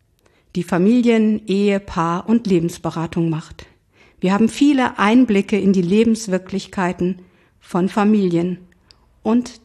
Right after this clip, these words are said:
deren Weihnachtswirklichkeit. Nach der Trennung, wie wollen wir das Fest gestalten? Es soll sich doch für die Kinder wie immer anfühlen.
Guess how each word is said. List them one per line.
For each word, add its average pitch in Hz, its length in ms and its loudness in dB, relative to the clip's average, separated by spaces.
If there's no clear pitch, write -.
deren 214 460 2
Weihnachtswirklichkeit. 170 1300 -6
Nach 175 220 0
der 190 220 -4
Trennung, 190 460 -4
wie 185 180 -4
wollen 202 180 4
wir 220 80 2
das 196 180 -2
Fest - 340 -4
gestalten? 170 720 -8
Es 185 180 -6
soll 185 160 -2
sich 185 160 -10
doch 196 180 -4
für - 160 -2
die 190 100 -8
Kinder 220 440 0
wie 202 80 -2
immer 254 380 2
anfühlen. 180 720 -2